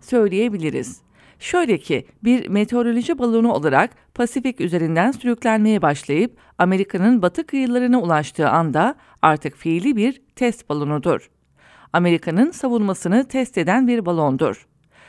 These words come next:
Öyle ki Çin balonu Amerika'nın batı kıyılarına ulaştıktan sonra Amerika anakarasını da boylu boyunca geçmiş, Amerika'nın en doğusuna kadar ulaşmış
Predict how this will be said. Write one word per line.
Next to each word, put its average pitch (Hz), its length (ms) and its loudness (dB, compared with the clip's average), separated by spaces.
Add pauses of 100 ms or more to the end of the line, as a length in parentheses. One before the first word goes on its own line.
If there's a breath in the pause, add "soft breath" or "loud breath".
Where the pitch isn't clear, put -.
(180 soft breath)
Öyle 190 240 6
ki 160 340 -2
Çin 214 260 0
balonu 156 440 2 (200 loud breath)
Amerika'nın 262 680 2
batı 190 220 -2
kıyılarına 247 520 0
ulaştıktan 208 720 -2
sonra 143 500 2 (340 soft breath)
Amerika 190 400 2
anakarasını 233 760 0
da 214 160 0
boylu 185 280 2
boyunca 226 360 2
geçmiş, 165 640 -4 (300 soft breath)
Amerika'nın 185 680 2
en 269 260 2
doğusuna 240 420 0
kadar 196 340 -4
ulaşmış 151 720 -4